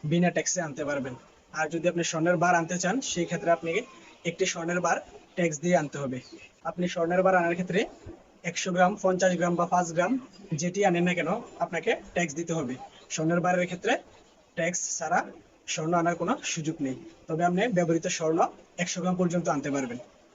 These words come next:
মোবাইলের ক্ষেত্রে আপনি আপনার পার্সোনাল যে মোবাইল, এটি বাদেও আরও দুইটি মোবাইল আনতে পারবেন। দুটির বেশি মোবাইল আনতে গেলে আপনাকে ট্যাক্স দিতে হবে। এই ক্ষেত্রে মোবাইলের দাম যদি বিশ হাজার টাকা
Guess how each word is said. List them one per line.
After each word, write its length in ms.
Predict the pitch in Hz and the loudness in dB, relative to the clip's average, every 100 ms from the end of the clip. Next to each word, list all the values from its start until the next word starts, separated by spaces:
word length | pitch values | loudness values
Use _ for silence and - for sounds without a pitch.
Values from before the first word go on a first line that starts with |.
| _ _ - - - | _ _ -20 -16 -2
মোবাইলের 380 | 160 170 190 196 | 4 6 4 2
ক্ষেত্রে 240 | 196 180 190 302 165 | -2 4 4 2 -4
আপনি 180 | 175 180 180 | 0 2 2
আপনার 220 | 175 233 - - - - - | 2 0 -2 -20 -20 -16 -4
পার্সোনাল 340 | 175 - 185 180 | -2 0 0 2
যে 60 | 190 170 | 2 2
মোবাইল, 200 | 170 233 165 | 2 0 0
এটি 120 | 175 170 | 2 2
বাদেও 200 | 156 185 | 4 4
আরও 100 | 165 160 | 4 0
দুইটি 160 | 156 175 | 0 2
মোবাইল 160 | 165 165 147 | 4 4 2
আনতে 140 | 143 | -2
পারবেন। 220 | 143 127 120 - - - - 143 | -4 -4 -6 -10 -20 -20 -14 -6
দুটির 280 | 151 185 190 170 | -4 -2 0 0
বেশি 160 | 165 180 | 0 0
মোবাইল 180 | 175 180 | 0 0
আনতে 140 | 160 170 | 0 0
গেলে 120 | 175 170 | 2 0
আপনাকে 240 | 165 165 240 - - - | 0 0 -2 -2 -12 -2
ট্যাক্স 200 | 165 160 | 0 0
দিতে 120 | 170 160 | -2 0
হবে। 120 | 147 160 | 0 0
এই 60 | 165 | 0
ক্ষেত্রে 220 | 180 180 185 | 0 2 4
মোবাইলের 260 | 165 165 170 | 4 4 6
দাম 80 | 180 175 | 4 4
যদি 120 | 170 160 | 0 0
বিশ 80 | 156 | 0
হাজার 160 | 160 170 180 | -2 -2 0
টাকা 140 | 175 | 2